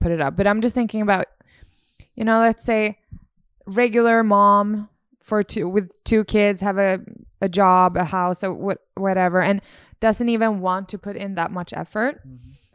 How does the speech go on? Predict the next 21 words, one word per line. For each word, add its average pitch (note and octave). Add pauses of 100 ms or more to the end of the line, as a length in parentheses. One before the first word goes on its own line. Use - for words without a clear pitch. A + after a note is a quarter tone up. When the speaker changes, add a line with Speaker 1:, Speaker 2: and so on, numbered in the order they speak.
(1200)
Speaker 1:
I A#3
usually C4+
said A3+
to -
my G#3
clients, F#3+
"Well, G#3
you G#3
know, G3+ (180)
for G3
this B3 (160)
year, G#3 (500)
these G3+
twelve A3
months, F#3 (880)
like, F#3
the G3+
best F#3
way F#3+
to F3+
go, E3+